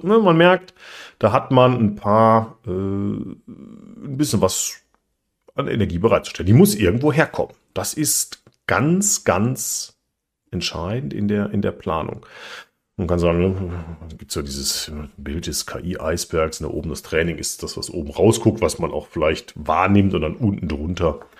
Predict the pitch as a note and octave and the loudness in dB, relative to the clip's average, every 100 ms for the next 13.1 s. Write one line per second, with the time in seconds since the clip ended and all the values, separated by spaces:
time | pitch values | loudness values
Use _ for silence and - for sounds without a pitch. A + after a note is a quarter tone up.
0 | _ _ - D#2 E2 C#2+ C#2+ D2+ D2 D#2 | _ _ -8 -6 -4 -6 -6 -8 -6 -4
1 | D2+ C#2 C2+ - - D2 C#2+ - - D2+ | -2 -4 -8 -16 -14 -12 -10 -12 -10 -10
2 | - - - C2 - - - C#2+ - _ | -10 -12 -8 -8 -10 -12 -8 -8 -10 _
3 | - C2+ - - - - _ - - - | -10 -10 -10 -12 -14 -18 _ -20 -20 -20
4 | - - - A2 A#2 C3+ C3+ A2+ A#2 A2+ | -18 -10 2 6 6 6 6 6 4 2
5 | D3 C3+ A#2+ A#2 F#2+ F#2 - F#2 G#2+ G#2+ | 2 6 6 4 2 0 2 4 4 4
6 | F#2 F2 E2 E2+ G2+ A2+ G#2 - - F2 | 2 2 0 2 4 4 0 -2 -2 0
7 | F2 G2+ G#2 - _ - E2 F2+ G2+ G#2+ | 0 0 -2 -10 _ -8 -4 -2 -2 0
8 | G2 F2 F2 E2+ G#2+ D3 B2 - F2+ G#2 | 0 0 -2 0 -2 0 -2 -2 0 0
9 | B2 F#2+ F#2 F#2+ G#2 E2 C2+ - - C#2+ | 0 2 2 2 2 0 0 -8 -14 -12
10 | - D2+ - F#2 G#2 G#2 F2 G2+ F#2+ F2+ | -12 -6 -2 2 4 4 4 0 0 0
11 | G2 G#2 F2 G2 D#2+ C2+ F#2+ F#2 - F2+ | 0 -2 -2 -4 -4 -6 -6 -6 -8 -6
12 | E2+ E2+ D2+ D#2 - F2 A#2 B2 A2+ A2 | -4 -6 -8 -10 -6 -2 2 6 6 4